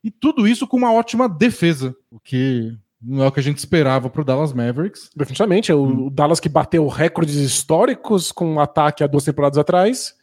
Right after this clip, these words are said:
Speaker 2: e agora é uma das melhores defesas da N B A.
Speaker 1: Mas é o que o Jason Kidd prometeu, o Jason Kidd está cumprindo.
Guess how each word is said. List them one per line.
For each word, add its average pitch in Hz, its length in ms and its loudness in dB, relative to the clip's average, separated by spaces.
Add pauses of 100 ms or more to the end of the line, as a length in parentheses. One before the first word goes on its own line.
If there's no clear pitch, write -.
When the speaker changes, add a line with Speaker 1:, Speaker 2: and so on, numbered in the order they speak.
(360)
Speaker 2:
e 170 160 0
agora 147 800 2
é 147 80 0
uma 147 120 0
das 139 100 -8
melhores 147 220 0
defesas 143 320 -2
da 147 80 -2
N 151 100 -2
B 113 120 -6
A. 92 40 -12 (240)
Speaker 1:
Mas 160 340 0
é 196 40 2
o 202 40 0
que 269 80 -4
o 214 40 -2
Jason 240 260 0
Kidd 240 240 -2
prometeu, 240 500 0
o 220 40 0
Jason 208 280 -2
Kidd 208 220 -6
está - 180 -10
cumprindo. 147 720 -2